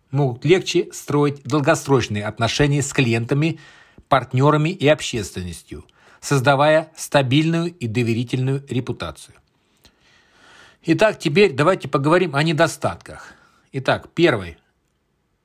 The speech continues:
Ограниченные ресурсы. Внутренняя команда может столкнуться с ограниченными ресурсами в сравнении с агентствами, что может затруднить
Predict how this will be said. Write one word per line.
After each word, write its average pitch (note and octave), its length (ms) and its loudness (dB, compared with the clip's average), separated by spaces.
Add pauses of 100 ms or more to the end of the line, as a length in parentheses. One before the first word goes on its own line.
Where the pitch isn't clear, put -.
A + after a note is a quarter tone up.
(160)
Ограниченные D3 680 0
ресурсы. B2 680 -4 (760)
Внутренняя D#3 380 2
команда D#3 600 0 (120)
может D3 280 2
столкнуться C#3+ 760 -2
с - 120 -6
ограниченными C#3 680 -2
ресурсами C3 760 -6
в - 60 -18
сравнении B2+ 600 0
с - 140 -6
агентствами, G2 720 -4 (120)
что - 240 -2
может A#2+ 520 0
затруднить B2 640 -4